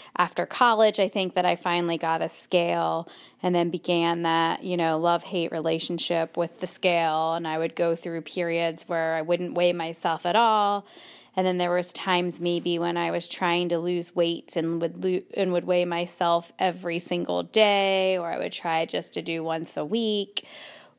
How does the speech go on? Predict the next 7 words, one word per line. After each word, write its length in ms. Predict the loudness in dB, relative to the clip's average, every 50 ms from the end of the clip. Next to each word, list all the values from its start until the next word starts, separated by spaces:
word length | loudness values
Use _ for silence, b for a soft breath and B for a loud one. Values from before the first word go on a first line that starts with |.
| _
or 540 | 4 4 6 6 6 6 4 4 2 2 0
whatever. 680 | 0 0 2 2 2 2 2 0 0 0 -2 -2 -4 B B B B B B B B -10
But, 500 | 0 4 4 6 6 6 4 0 -4 -6
you 160 | -4 -2 0
know, 160 | 2 2 2
there 140 | 2 2 0
were 140 | 0 0 -2